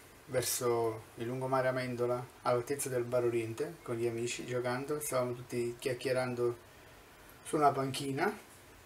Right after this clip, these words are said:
eh, do-, quando all'improvviso abbiamo sentito che questa panchina si muoveva, tant'è vero che non ci siamo resi conto nemmeno, cioè, nessuno si è reso conto di quello che stava succedendo, tant'è vero che ci siamo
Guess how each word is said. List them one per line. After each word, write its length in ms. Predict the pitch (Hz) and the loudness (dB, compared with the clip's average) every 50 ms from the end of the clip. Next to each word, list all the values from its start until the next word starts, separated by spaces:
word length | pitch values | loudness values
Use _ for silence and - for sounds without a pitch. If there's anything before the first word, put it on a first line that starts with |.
| - - | -14 -10
eh, 140 | - - - - | -8 -8 -8 -4
do-, 140 | 147 143 135 | -2 -2 0
quando 480 | 135 151 143 139 131 135 131 127 127 | 2 2 2 2 2 0 0 2 2
all'improvviso 760 | 131 131 131 131 135 147 143 151 175 170 - 143 147 - - 151 | 4 4 4 2 2 -2 0 4 2 2 2 2 -4 -2 -2 -4
abbiamo 240 | 135 131 131 135 127 | -2 -2 -4 -4 -4
sentito 340 | - 139 127 135 135 135 131 | -6 -6 -4 0 0 0 2
che 140 | 131 131 | 0 0
questa 260 | 131 135 131 - 139 131 | -2 -2 0 0 0 2
panchina 500 | 139 139 139 127 151 147 139 135 135 135 - - - - - - - - - - - - - - - - | 2 0 -2 -2 -4 -4 -4 -4 -4 -4 -6 -6 -6 -8 -16 -16 -4 -4 -4 -4 -4 -12 -18 -20 -16 -10
si 140 | - - | -4 -2
muoveva, 560 | 156 147 143 135 131 123 120 123 151 170 165 - - - - - | 0 0 2 2 4 4 4 4 4 0 -2 -2 -6 -14 -12 -8
tant'è 220 | - 139 139 156 | -6 2 2 2
vero 300 | 147 139 156 147 143 139 | 6 8 8 8 8 6
che 200 | 139 135 135 135 - - | 6 4 0 -2 -4 -8
non 140 | - 160 131 | -6 -2 -2
ci 180 | - - 151 147 147 143 - | 2 4 4 4 4 0 0
siamo 240 | - 151 147 147 | 0 2 4 4
resi 260 | 147 147 135 - 147 135 | 4 2 2 0 0 0
conto 320 | 143 139 135 131 131 131 | 0 0 0 0 -2 -2
nemmeno, 340 | 131 127 131 139 139 143 - - - - - | -2 -2 -2 0 0 -2 -2 -4 -8 -16 -14
cioè, 200 | - - 139 139 | -12 -8 -6 -2
nessuno 340 | 147 151 143 - 175 170 139 | -2 0 0 2 2 2 4
si 80 | 139 147 | 4 4
è 20 | |
reso 220 | 143 139 143 139 | 4 4 4 2
conto 160 | 135 139 139 135 | 2 2 2 2
di 80 | 135 | 2
quello 160 | 131 139 135 | 2 2 2
che 60 | 131 131 | 2 2
stava 180 | - 147 135 | 0 0 -2
succedendo, 640 | 147 - - 180 156 139 139 139 131 127 127 131 - - - - - | -2 0 4 4 6 6 4 2 0 -4 -4 -4 -6 -10 -16 -16 -12
tant'è 220 | - 127 127 143 | -10 -2 -2 0
vero 200 | 131 131 127 127 | 0 0 -2 0
che 120 | 123 123 110 | 0 -2 -2
ci 100 | 117 117 | -2 -2
siamo 440 | 110 127 127 120 120 120 120 120 | 0 2 2 2 2 2 -2 -2